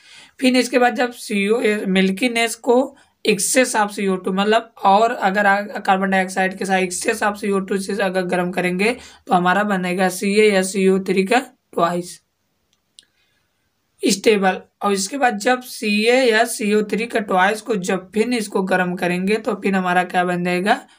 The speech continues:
मिल्कीनेस फिर बन जाएगा कैल्शियम कार्बाइड।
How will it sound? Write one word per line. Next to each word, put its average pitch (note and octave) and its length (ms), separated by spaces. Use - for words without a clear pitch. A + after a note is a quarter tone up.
मिल्कीनेस F#3+ 760
फिर E3+ 160
बन E3 180
जाएगा F3+ 300
कैल्शियम F#3+ 420
कार्बाइड। D#3+ 400